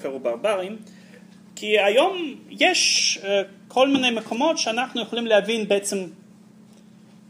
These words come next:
למה הם התכוונו כשהם חשבו על ברבריות.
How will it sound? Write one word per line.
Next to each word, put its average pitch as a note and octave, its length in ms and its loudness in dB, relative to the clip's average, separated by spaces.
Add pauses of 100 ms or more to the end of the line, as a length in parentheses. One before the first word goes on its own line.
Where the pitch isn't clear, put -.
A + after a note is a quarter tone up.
(580)
למה G3 360 0
הם G#3 260 2
התכוונו D3 580 -4
כשהם C#3 280 -8
חשבו B2 320 -8
על A2 60 -6
ברבריות. G#2+ 680 -2